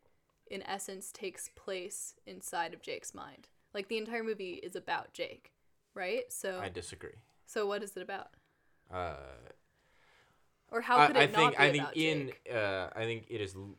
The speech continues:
Speaker 2: literally about, uh,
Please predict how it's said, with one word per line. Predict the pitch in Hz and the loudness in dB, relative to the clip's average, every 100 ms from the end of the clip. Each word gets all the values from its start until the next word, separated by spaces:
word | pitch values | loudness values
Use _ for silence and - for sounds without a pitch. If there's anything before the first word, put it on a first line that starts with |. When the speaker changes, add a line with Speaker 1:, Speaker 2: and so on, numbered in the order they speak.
| _ | _
Speaker 2:
literally | 156 143 147 160 151 131 120 131 143 - | -4 0 2 8 8 8 6 4 2 -2
about, | 110 107 107 113 - - - _ _ _ _ _ _ _ _ _ _ 110 | 0 2 2 0 -4 -14 -16 _ _ _ _ _ _ _ _ _ _ -4
uh, | 104 90 82 78 | -2 -2 -4 -6